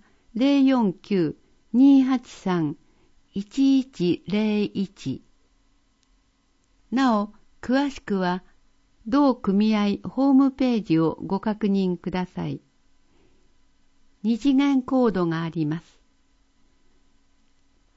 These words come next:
パソコン教室。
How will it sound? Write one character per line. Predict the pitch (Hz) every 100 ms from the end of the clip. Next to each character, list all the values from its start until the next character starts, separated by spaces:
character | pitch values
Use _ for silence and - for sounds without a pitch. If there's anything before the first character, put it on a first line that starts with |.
| _ _ _ _ _ _ _ _ -
パ | 233
ソ | 294 277
コ | 277 269
ン | 247
教 | - 233 185
室。 | - - - 127